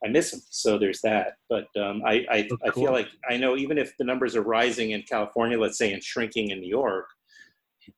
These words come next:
Speaker 1: uh, New York City in of itself is such a concentration of people, and the economy of the city is tanking. Or, or, you know, it's like, I, I don't know. I, I don't, I,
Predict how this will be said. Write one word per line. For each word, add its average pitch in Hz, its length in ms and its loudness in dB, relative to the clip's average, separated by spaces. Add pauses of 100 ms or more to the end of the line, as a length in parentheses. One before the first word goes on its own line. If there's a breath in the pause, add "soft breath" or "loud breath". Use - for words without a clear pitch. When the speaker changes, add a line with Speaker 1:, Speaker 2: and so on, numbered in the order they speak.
(180)
Speaker 1:
uh, 143 40 -8 (240)
New 131 80 -2
York 143 140 2
City 120 720 4
in 117 160 2
of 107 120 2
itself 113 400 4
is - 120 -2
such - 160 2
a 113 40 -2
concentration 107 760 0
of 98 100 -2 (120)
people, 110 460 -2
and 113 160 0
the 117 80 4
economy 123 480 -2
of 98 140 0
the 95 80 -2
city 104 360 0
is 95 140 -2
tanking. 131 500 -4 (540 soft breath)
Or, 117 140 2
or, 123 260 -2
you 147 80 0
know, 131 120 4
it's - 160 -4
like, 117 220 2 (120)
I, 123 220 2
I 131 60 6
don't 156 200 4
know. 160 260 4
I, 107 140 -2 (160)
I 117 60 0
don't, 127 240 -2 (360)
I, 117 140 0